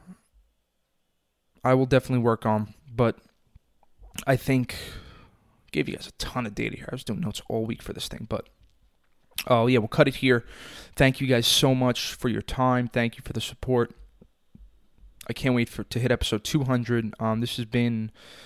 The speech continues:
you know, I think we're coming up on the, uh, yeah, this month is gonna be the one-year anniversary of the podcast, so I'm very excited about that. Really, uh, appreciate everybody's support. You guys know who you are.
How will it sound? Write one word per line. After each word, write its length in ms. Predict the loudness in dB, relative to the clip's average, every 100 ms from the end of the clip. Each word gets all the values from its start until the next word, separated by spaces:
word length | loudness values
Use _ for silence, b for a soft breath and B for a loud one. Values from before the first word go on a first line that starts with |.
| B
you 80 | -4
know, 60 | -4
I 40 |
think 300 | -4 -6 -6
we're 40 | -6
coming 280 | -4 -2
up 160 | -4 -4
on 180 | -6 -4
the, 240 | -6 -6
uh, 260 | -6 -8 -10 -12 -16 _ _ _ _ _ _ -2
yeah, 120 | 2
this 240 | 2 0
month 240 | 0 -2 -2
is 80 | -2
gonna 140 | -2
be 80 | 0
the 100 | 0
one-year 220 | 0 0
anniversary 360 | 0 0 0 -4
of 40 |
the 120 | -6
podcast, 520 | 0 0 0 0 0
so 100 | -2 -4
I'm 80 |
very 140 | 0 0
excited 320 | 0 -2 -2
about 280 | 0 -2 0
that. 340 | -2 -2 -8 B B B B -2
Really, 480 | 4 6 6 2 0
uh, 360 | 0 0 0 -2
appreciate 720 | -2 -2 -2 -4 -2 -2 -4 -12 -4 -2
everybody's 420 | 0 0 0 -2
support. 580 | -6 -6 0 0 0 -6
You 140 | -12 -4
guys 220 | -2 0
know 160 | -2 -2
who 80 |
you 180 | 0 0
are. 380 | 2 2 0 -4